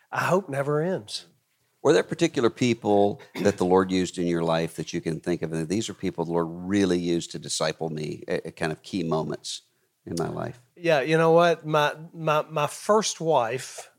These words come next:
Speaker 1: um, my late wife, was the first person. I,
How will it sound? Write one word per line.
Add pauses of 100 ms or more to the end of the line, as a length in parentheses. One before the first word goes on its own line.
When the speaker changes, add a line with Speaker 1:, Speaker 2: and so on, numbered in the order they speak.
Speaker 1:
um, (160)
my
late
wife, (560)
was
the
first
person.
I,